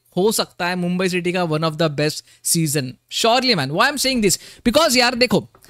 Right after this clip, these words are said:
स्क्वाड ओवरव्यू की बात कर लेते हैं यहाँ पे। उन्होंने एक सही तरीके का मिक्सचर लाया है of experienced players और यंग टैलेंट का, राइट? और उनके की प्लेयर्स जो हैं भाई बहुत ही ज्यादा घातक हैं। जैसे अभी ताहिर क्रोमा की बात करो, सेंटर बैक पोजीशन में of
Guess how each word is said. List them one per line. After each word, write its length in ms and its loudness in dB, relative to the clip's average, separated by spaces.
स्क्वाड 380 2
ओवरव्यू 440 4
की 180 2
बात 220 2
कर 120 0
लेते 180 -2
हैं 80 0
यहाँ 140 2
पे। 80 2
उन्होंने 280 2
एक 140 -2
सही 360 2
तरीके 380 2
का 240 0
मिक्सचर 520 2
लाया 260 4
है 140 2
of 240 0
experienced 760 0
players 420 0
और 200 2
यंग 420 2
टैलेंट 460 -2
का, 220 -14
राइट? 200 0
और 140 4
उनके 440 2
की 200 2
प्लेयर्स 360 0
जो 120 -4
हैं 140 -2
भाई 220 -2
बहुत 320 -2
ही 60 4
ज्यादा 200 2
घातक 480 -2
हैं। 140 -8
जैसे 180 2
अभी 240 0
ताहिर 220 2
क्रोमा 300 0
की 100 -2
बात 220 0
करो, 300 -4
सेंटर 440 0
बैक 200 -2
पोजीशन 360 -2
में 180 -4
of 200 -10